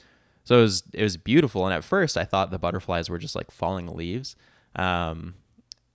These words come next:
and, uh, as I got closer, I noticed it was just a mass of butterflies all over the place. Uh, so many that I was actually getting, like, slapped in the face as I was, <laughs> as I was riding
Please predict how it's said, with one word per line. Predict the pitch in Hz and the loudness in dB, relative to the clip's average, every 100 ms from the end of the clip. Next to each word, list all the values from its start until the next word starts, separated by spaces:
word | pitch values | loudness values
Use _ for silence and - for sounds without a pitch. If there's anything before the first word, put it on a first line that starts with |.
| _ _ | _ _
and, | 90 90 87 90 | -4 -2 -2 -2
uh, | 87 85 | 0 -2
as | 92 95 | -2 -2
I | 92 | 0
got | 87 67 | 0 -2
closer, | - 131 139 - 90 90 113 _ _ - | -2 0 0 0 0 -2 -6 _ _ -12
I | 85 | -8
noticed | 87 92 90 - | -6 -6 -6 -6
it | - | -6
was | 87 87 - | -6 -8 -10
just | - - - - _ _ _ _ _ - | -10 -10 -14 -20 _ _ _ _ _ -10
a | 92 | -8
mass | 87 92 87 87 80 95 - | -6 -8 -6 -4 -4 -4 -6
of | 92 | -6
butterflies | 92 92 87 - - 87 | -6 -6 -6 -10 -10 -10
all | - 85 85 | -6 -4 -2
over | 90 | -4
the | - | -8
place. | - - 50 - - _ _ _ _ - | -10 -8 -8 -12 -16 _ _ _ _ 0
Uh, | 98 95 | 4 4
so | 90 151 | 4 2
many | 160 143 | 4 4
that | 113 | 4
I | 101 | 4
was | 113 | 4
actually | 113 113 - 101 | 2 0 -2 -2
getting, | 101 90 90 | -2 -4 -6
like, | - 85 - | -6 -8 -8
slapped | - - 90 95 - | -10 -6 -6 -6 -10
in | 92 | -12
the | 82 | -6
face | 87 85 - - - - | -6 -6 -10 -14 -14 -12
as | - | -4
I | 85 | 0
was, | 120 - - | 2 0 0
<laughs> | 180 | 2
as | 139 | 4
I | 123 | 4
was | 117 98 | 2 2
riding | 95 92 85 65 | 4 4 2 -4